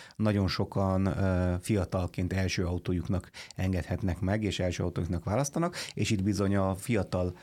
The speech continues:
ö, és fiatalos célközönséget megcélzandó, ö, nagyon-nagyon, még a többi szegmensnél is nagyobb szerepet kap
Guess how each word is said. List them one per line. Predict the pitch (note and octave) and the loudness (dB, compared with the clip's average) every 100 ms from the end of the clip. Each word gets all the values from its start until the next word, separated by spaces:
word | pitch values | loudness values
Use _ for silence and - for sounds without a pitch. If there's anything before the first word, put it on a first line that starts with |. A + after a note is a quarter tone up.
| - - | -20 -12
ö, | - F2+ F#2 | -4 0 0
és | - F2 | -2 -2
fiatalos | G#2 F#2 G2 F2+ | -2 -2 0 -4
célközönséget | - G#2 - F2+ F#2 G2 F2+ F2 | -2 -2 -2 -2 -2 0 -2 0
megcélzandó, | G2 - G2 F2 F2+ F2 F#2+ D3 D#3+ - - | -2 -2 -2 0 0 0 2 0 -2 -14 -4
ö, | G2+ G#2 G#2 G#2 - - - - - - | 0 4 4 2 0 -6 -16 -16 -14 -2
nagyon-nagyon, | A#2+ B2 F#2+ F2+ F2 F2 | 2 4 4 2 0 0
még | F2+ - G2 F#2 | 0 0 0 0
a | F#2+ | 0
többi | A#2 G2 F#2+ - | 0 2 0 0
szegmensnél | - F#2+ F#2 E2 F#2 F#2 | -2 0 0 0 0 0
is | F2+ G2 | 0 -2
nagyobb | F#2 F2 | -2 -2
szerepet | - F2+ F2+ F2 - | -2 -2 -2 -6 -4
kap | F#2 - | -4 -4